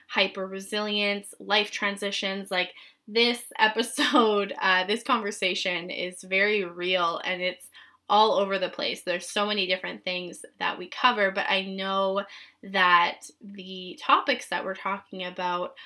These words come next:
are powerful and impactful, and I am really, really excited to share this conversation with you. So grab yourself some tea, do whatever you need to do.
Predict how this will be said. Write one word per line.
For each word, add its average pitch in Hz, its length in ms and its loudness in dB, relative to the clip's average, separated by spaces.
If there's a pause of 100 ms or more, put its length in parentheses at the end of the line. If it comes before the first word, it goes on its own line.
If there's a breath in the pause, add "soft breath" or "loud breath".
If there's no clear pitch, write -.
(200 loud breath)
are 190 120 0
powerful 190 920 0
and 202 140 -6
impactful, 180 880 -2
and 190 180 -4
I 185 60 -2
am 190 260 -4 (220)
really, 214 580 -2
really 196 400 -4
excited 185 880 -2 (360 loud breath)
to 185 540 -8
share 175 680 0
this 180 180 -8
conversation - 680 -8
with 208 140 -12
you. - 280 -8 (320 loud breath)
So 214 540 2
grab 214 240 8
yourself 240 340 2
some 254 240 -8
tea, 208 540 -6
do 196 140 -8
whatever 208 280 0
you 214 180 -4
need 202 300 -6
to - 100 -14
do. 196 560 -4